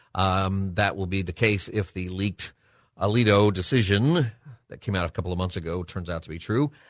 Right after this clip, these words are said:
And that could happen at any time. That might happen tomorrow, or it may happen at some point next week. So we'll be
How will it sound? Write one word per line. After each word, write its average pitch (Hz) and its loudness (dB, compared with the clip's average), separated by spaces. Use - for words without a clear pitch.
And 139 4
that 185 6
could 170 2
happen 170 8
at 143 6
any 156 6
time. 135 4
That 120 2
might 120 2
happen 117 4
tomorrow, 107 8
or 110 8
it 113 2
may 104 0
happen 95 0
at 90 -6
some 95 -4
point 95 -4
next 87 -6
week. 87 -8
So - -8
we'll 82 -8
be 85 -10